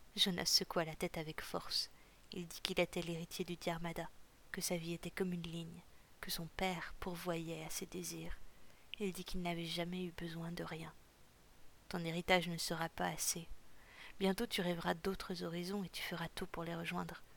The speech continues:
Pourquoi crois-tu que je ne voulais pas que tu deviennes un rêveur libre ? » Jonas regarda ses pieds, tournant ses orteils dans les galets noirs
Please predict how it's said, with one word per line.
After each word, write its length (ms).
Pourquoi 220
crois-tu 380
que 120
je 120
ne 120
voulais 220
pas 160
que 140
tu 140
deviennes 320
un 40
rêveur 320
libre ? » 240
Jonas 400
regarda 420
ses 200
pieds, 320
tournant 320
ses 220
orteils 320
dans 140
les 100
galets 260
noirs 460